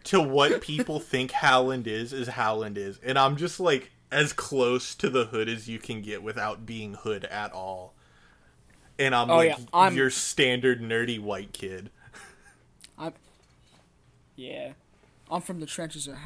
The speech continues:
Speaker 2: I'm from, from the trenches of Howland, bro.
Speaker 1: <laughs> I'm from the trenches. Shut up. <laughs>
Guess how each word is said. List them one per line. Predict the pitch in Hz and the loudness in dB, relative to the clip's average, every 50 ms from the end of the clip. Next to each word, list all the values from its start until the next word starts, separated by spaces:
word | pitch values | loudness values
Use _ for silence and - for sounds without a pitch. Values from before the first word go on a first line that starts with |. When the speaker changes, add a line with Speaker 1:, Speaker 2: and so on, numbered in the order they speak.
| - - - - | -18 -20 -18 -16
Speaker 2:
I'm | 151 160 | -16 -16
from, | - - 175 160 | -14 -14 -16 -16
from | - - - 170 147 | -16 -16 -14 -12 -12
the | 135 | -12
trenches | - - 180 160 151 151 131 | -12 -12 -10 -10 -10 -10 -12
of | 127 131 | -12 -12
Howland, | 123 127 131 139 151 143 123 - - 117 | -8 -6 -4 -4 -4 -6 -8 -12 -14 -14
bro. | 117 117 117 120 127 147 | -14 -14 -14 -14 -16 -14
Speaker 1:
<laughs> | - | -12
I'm | 202 190 | -12 -12
from | - - - - - 208 208 185 175 165 | -12 -14 -14 -8 -4 -4 -2 -2 -4 -8
the | 147 139 131 | -10 -10 -12
trenches. | - - - - - 170 160 151 156 156 156 - 147 135 123 - - - - - 403 381 330 - | -10 -12 -12 -12 -12 -10 -10 -8 -8 -10 -12 -14 -12 -12 -14 -14 -16 -18 -14 -10 -10 -10 -10 -10
Shut | - - - - - 208 165 165 175 160 - - | -12 -10 -10 -8 -4 -2 -2 -2 -2 -4 -4 -2
up. | 135 139 143 135 123 - - - 196 - - - _ - - - _ _ _ _ _ - - - - - - | 0 0 0 0 -2 -4 -6 -8 -8 -8 -10 -20 _ -20 -20 -20 _ _ _ _ _ -20 -20 -20 -20 -16 -12
<laughs> | - | -8